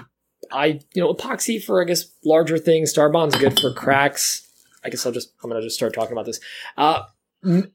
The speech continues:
the sawdust mixed with glue, I actually used that on my,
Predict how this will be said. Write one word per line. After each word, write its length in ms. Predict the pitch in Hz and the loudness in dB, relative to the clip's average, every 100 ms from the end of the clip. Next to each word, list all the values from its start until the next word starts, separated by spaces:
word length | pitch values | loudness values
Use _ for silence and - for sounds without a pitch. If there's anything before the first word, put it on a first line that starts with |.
| - | -8
the 400 | 170 196 190 185 | 2 6 6 6
sawdust 420 | 185 214 262 240 | 4 4 4 4
mixed 220 | 226 - | 2 4
with 140 | 185 147 | 2 4
glue, 240 | 214 220 | 4 4
I 80 | 190 | 2
actually 420 | - 220 208 196 | 0 0 2 0
used 260 | 165 185 170 | -2 0 2
that 120 | 196 | 4
on 140 | 196 | 4
my, 480 | 190 196 196 196 190 | 4 2 2 -2 -2